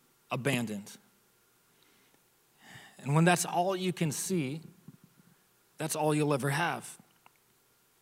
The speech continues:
But is it possible you've become so familiar with the pieces, so familiar with what you don't have,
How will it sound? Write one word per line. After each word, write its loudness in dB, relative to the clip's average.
But 0
is 4
it 2
possible 0
you've -2
become 2
so 2
familiar 4
with 0
the -2
pieces, 2
so 6
familiar 4
with -4
what 4
you 2
don't 2
have, -4